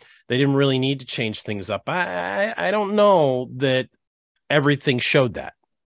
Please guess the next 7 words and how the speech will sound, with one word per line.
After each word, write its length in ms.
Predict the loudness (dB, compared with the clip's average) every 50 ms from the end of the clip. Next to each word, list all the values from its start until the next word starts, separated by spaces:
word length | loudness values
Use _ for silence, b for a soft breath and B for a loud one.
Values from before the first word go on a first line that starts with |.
| _ _ -2
Uh, 200 | 0 2 2 0 0
I 160 | 0 0 0
think 420 | 0 -2 -2 -2 0 0 0 -2 -4
instead 540 | -4 -2 -2 -2 2 2 4 4 4 2 0
what 160 | -2 -4 -4
you 100 | -4 -2
saw 440 | 0 2 2 2 2 2 0 -2